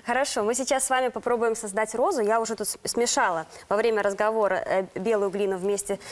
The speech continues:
с цветной, да, с к-, э, с красной. И сейчас вот домешаю до конца. И мы начнём с вами лепесток за лепестком создавать цветок. Значит, для этого нам необходимо вначале поделить глину на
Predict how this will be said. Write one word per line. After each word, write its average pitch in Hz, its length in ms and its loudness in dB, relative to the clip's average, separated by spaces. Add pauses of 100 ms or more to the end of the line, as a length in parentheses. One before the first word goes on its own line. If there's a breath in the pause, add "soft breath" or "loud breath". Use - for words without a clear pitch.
с - 80 -6
цветной, 226 480 2 (100)
да, 196 80 0
с 311 280 0
к-, - 200 -4
э, 185 240 2
с - 60 -8
красной. 226 480 -2 (300 loud breath)
И 240 220 2
сейчас 285 400 0
вот 202 140 -4
домешаю 202 400 0
до 175 80 -6
конца. 170 580 -2 (800 loud breath)
И 330 260 0
мы 294 180 0
начнём 262 360 0
с - 100 -6
вами 262 420 0
лепесток 233 460 -2
за 208 120 0
лепестком 208 520 -2
создавать 202 480 -2
цветок. - 460 -10 (640 loud breath)
Значит, 220 360 -2
для 269 260 2
этого 185 340 0
нам 196 200 0
необходимо 196 680 -2
вначале 254 460 0
поделить 208 520 -2
глину 277 340 0
на 262 300 0